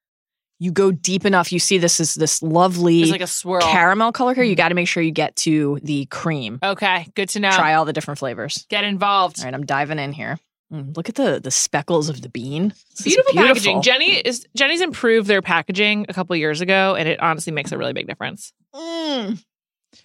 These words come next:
Speaker 2: Are you a coffee ice cream fan in general,
Speaker 1: Mm.
Speaker 2: or is it only Jenny's for you?
Speaker 1: Oh, fuck yeah!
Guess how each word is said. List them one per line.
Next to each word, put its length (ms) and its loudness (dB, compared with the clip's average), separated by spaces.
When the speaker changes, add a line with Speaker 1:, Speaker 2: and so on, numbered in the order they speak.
Speaker 2:
Are 60 0
you 80 2
a 40 -6
coffee 280 -2
ice 160 0
cream 160 -6
fan 200 0
in 120 -2
general, 340 -2
Speaker 1:
Mm. 280 -2
Speaker 2:
or 220 0
is 120 -2
it 100 -10
only 180 -4
Jenny's 300 -8
for 80 -16
you? 180 -8
Speaker 1:
Oh, 360 4
fuck 360 -2
yeah! 340 -4